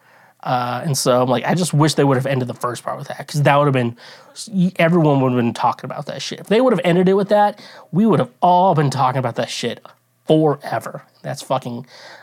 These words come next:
I, I tell you, like, that would have been the best. Uh, I think at the last episode, they had, like, a suicide warning at the beginning. They had one of those in the third season, but, like, there's, like,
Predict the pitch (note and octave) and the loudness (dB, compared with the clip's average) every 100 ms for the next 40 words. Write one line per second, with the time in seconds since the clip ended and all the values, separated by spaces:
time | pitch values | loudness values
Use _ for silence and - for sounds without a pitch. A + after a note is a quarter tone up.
0 | _ D3+ D3 G3 F#3+ D#3 C3+ A#2+ - B2+ | _ -4 0 0 2 2 0 -4 -10 -12
1 | B2+ C#3 D#3 C#3+ C3 B2 A#2 - - C#3 | -2 0 2 0 -2 -4 -6 -8 -8 -8
2 | - - - _ _ _ _ - - _ | -12 -14 -20 _ _ _ _ -20 -20 _
3 | - C#3 C#3+ C3+ C3+ - - E3 G#3 F#3+ | -4 0 2 2 0 -2 -6 -4 -2 -2
4 | - C3 A#2+ C#3+ - C#3 C3+ A#2+ B2+ B2+ | -2 -4 -4 -6 -6 -6 -6 -6 -4 -4
5 | B2 A2+ - - F#3+ F3+ F#3 D#3+ D#3+ D#3 | -6 -10 -8 0 2 2 2 2 2 0
6 | D#3 C#3 D#3+ D#3+ E3 E3+ - - - C#4 | 0 0 0 0 0 -4 -10 -20 -4 2
7 | B3+ B3 A#3+ A3 F#3+ F3+ - F#3+ F3+ D3+ | 2 2 2 2 2 0 0 2 2 0
8 | F3+ E3 F3 D3+ D#3 D#3 C3+ - D#3 D#3+ | 0 0 0 0 -2 -2 -4 -4 -4 -2
9 | C#3 C#3 | -2 -2